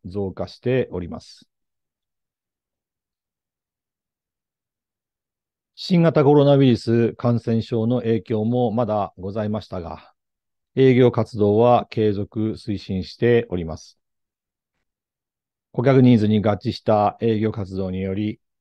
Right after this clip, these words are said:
二千二十三年九月末時点でお客様は三千六百七十三社となりました。二千二十三年三月末時点と比べ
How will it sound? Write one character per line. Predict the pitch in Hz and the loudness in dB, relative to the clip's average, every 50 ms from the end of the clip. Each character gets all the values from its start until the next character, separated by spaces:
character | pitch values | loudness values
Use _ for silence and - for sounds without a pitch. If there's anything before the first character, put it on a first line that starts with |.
| _ _ _ _ _ _ _ | _ _ _ _ _ _ _
二 | - 117 117 | -8 -8 -6
千 | - - 151 139 123 | -4 -2 -2 0 0
二 | 123 127 120 | 0 0 0
十 | 113 113 107 | 0 -2 -4
三 | 104 - - 127 127 123 117 117 | -4 -6 -6 -6 -4 -4 -4 -2
年 | 117 117 120 127 127 - _ _ | -2 -2 -4 -4 -6 -8 _ _
九 | _ - 139 | _ -8 -6
月 | 143 131 - - 117 | -4 -4 -4 -4 -6
末 | 104 104 104 101 - - 123 131 120 - | -8 -6 -6 -8 -8 -6 -6 -6 -6 -6
時 | - 107 101 | -8 -10 -8
点 | - 110 101 98 95 92 | -8 -6 -6 -6 -4 -4
で | 110 113 107 - _ _ - | -2 -2 -4 -4 _ _ -10
お | 113 110 | -10 -8
客 | - 120 110 - | -6 -8 -8 -8
様 | - - 110 104 104 101 98 | -8 -6 -6 -4 -2 -2 -2
は | 104 110 113 113 104 - _ _ _ | 0 0 0 -2 -2 -6 _ _ _
三 | _ _ - 123 131 135 139 143 135 120 | _ _ -10 -8 -6 -6 -4 -6 -6 -4
千 | 139 135 120 110 98 92 | -4 -4 -4 -4 -4 -4
六 | 98 92 - _ _ _ | -6 -8 -8 _ _ _
百 | - 110 95 - 127 131 135 131 - | -8 -8 -6 -4 -4 -4 -2 -2 -4
七 | 107 110 110 123 120 110 | -4 -4 -4 -2 -4 -4
十 | 95 101 95 90 85 | -6 -6 -8 -8 -10
三 | - - 110 104 101 98 | -10 -10 -8 -6 -6 -6
社 | - - 87 | -6 -8 -8
と | - - 139 135 131 127 - | -6 -4 -2 -2 -2 -2 -4
な | 98 95 95 95 | -4 -6 -6 -6
り | 90 92 90 | -8 -8 -10
ま | 87 82 | -10 -10
し | - - | -10 -8
た。 | - 80 76 - - _ _ _ _ _ _ _ _ _ _ _ _ _ _ _ _ _ _ _ _ _ _ _ _ _ _ _ _ _ _ _ _ _ - | -6 -6 -6 -6 -8 _ _ _ _ _ _ _ _ _ _ _ _ _ _ _ _ _ _ _ _ _ _ _ _ _ _ _ _ _ _ _ _ _ -4
二 | 123 | -2
千 | 117 - 156 135 131 | 2 2 4 4 6
二 | 131 123 | 4 4
十 | 117 113 107 | 4 2 2
三 | - 123 117 113 107 101 | 2 2 2 2 2 0
年 | 101 101 95 | 0 -4 -4
三 | - 127 123 127 127 | -4 -2 -2 0 0
月 | 127 123 - 127 123 | 0 0 -2 -2 -4
末 | 120 110 113 117 113 | -4 -4 -4 -4 -6
時 | 110 107 | -6 -6
点 | - 110 107 101 | -6 -6 -6 -4
と | - 139 127 | -4 -6 -6
比 | - - 113 | -6 -6 -6
べ | 110 | -4